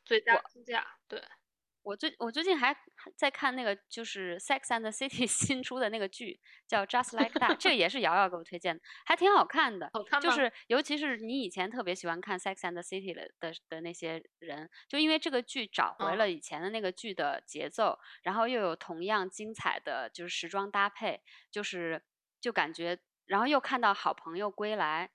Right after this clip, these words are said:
Speaker 2: 就觉得很亲切。然后，
Speaker 1: 嗯。
Speaker 2: 但是讲的主题呢，又与时俱进。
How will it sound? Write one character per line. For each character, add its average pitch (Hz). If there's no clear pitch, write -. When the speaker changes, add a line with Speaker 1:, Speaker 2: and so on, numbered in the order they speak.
Speaker 2:
就 233
觉 190
得 208
很 -
亲 190
切。 -
然 233
后， 277
Speaker 1:
嗯。 208
Speaker 2:
但 269
是 254
讲 160
的 190
主 170
题 -
呢， 185
又 196
与 165
时 -
俱 214
进。 220